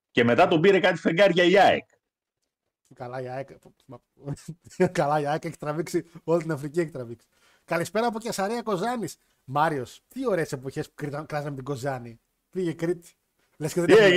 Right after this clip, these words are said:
Speaker 1: έγινε, νεαρέ, ανεβήκαμε για Πάσα στην οικογένεια;
Speaker 2: Πάσχα.
Speaker 1: Μπας και φάμε κάνα φαΐ;
Speaker 2: Έχεις το παιδί, είμαι Θεσσαλονίκη, του λέω, πεθαίνω. Δεν προλαβαίνω να κάνω τίποτα. Καλησπέρα από τα σκληροπυρηνικά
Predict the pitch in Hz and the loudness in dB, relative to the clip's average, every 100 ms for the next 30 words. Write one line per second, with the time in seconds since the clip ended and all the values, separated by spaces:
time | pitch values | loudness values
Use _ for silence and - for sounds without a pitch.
0 | 170 165 156 147 147 143 139 139 139 135 | 4 4 6 6 6 6 6 6 4 4
1 | 135 175 190 123 127 156 139 127 113 110 | 6 4 4 2 2 2 4 4 4 4
2 | - 160 - 131 113 107 117 180 202 156 | 2 2 -4 -2 2 4 4 4 4 0
3 | 82 _ _ _ 131 127 - _ - 113 | -2 _ _ _ -14 -14 -18 _ -4 0
4 | 135 143 147 147 147 160 151 123 127 143 | 2 4 6 6 6 6 4 4 4 6
5 | 196 151 - 160 - 214 220 - _ _ | 6 2 -2 -6 -2 -2 -2 -4 _ _
6 | _ _ _ _ _ _ _ _ _ _ | _ _ _ _ _ _ _ _ _ _
7 | _ 156 165 156 131 139 156 165 147 156 | _ -6 -6 -6 -6 -6 -4 -6 -6 -8
8 | - 143 139 165 127 117 131 151 135 151 | -6 -6 -4 -6 -8 -12 -10 -10 -8 -8
9 | 139 110 _ _ _ _ _ _ _ 131 | -8 -12 _ _ _ _ _ _ _ -8
10 | 151 151 143 156 143 151 143 135 156 - | -6 -2 -2 -2 -2 -2 -2 -4 -8 -10
11 | _ _ _ - - - _ _ _ _ | _ _ _ -10 -10 -12 _ _ _ _
12 | _ _ _ _ _ - 175 170 202 277 | _ _ _ _ _ -2 -2 -2 -2 -2
13 | 269 247 - - 220 214 180 180 180 262 | -4 -8 -8 -10 -4 -2 -2 -6 -4 -4
14 | 277 | -6